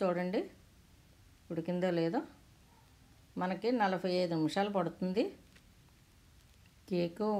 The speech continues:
ఉడకడానికి. ఇప్పుడు ఒక చాక్ తీసుకొని ఒకసారి ఇలాగా చూడండి, అంటుకోలేదు అంటే ఉడికిపోయింది మనకి.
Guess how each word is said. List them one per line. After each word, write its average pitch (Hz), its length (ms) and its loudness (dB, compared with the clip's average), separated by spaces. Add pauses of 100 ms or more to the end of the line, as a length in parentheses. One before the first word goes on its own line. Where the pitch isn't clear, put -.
ఉడకడానికి. 180 580 0 (1000)
ఇప్పుడు 180 260 -2
ఒక 196 160 -14
చాక్ 180 300 2
తీసుకొని 196 420 2 (200)
ఒకసారి 180 440 0
ఇలాగా 190 280 0 (760)
చూడండి, 185 400 0 (320)
అంటుకోలేదు 180 640 0
అంటే 175 180 -2 (100)
ఉడికిపోయింది 185 540 0
మనకి. 180 300 -2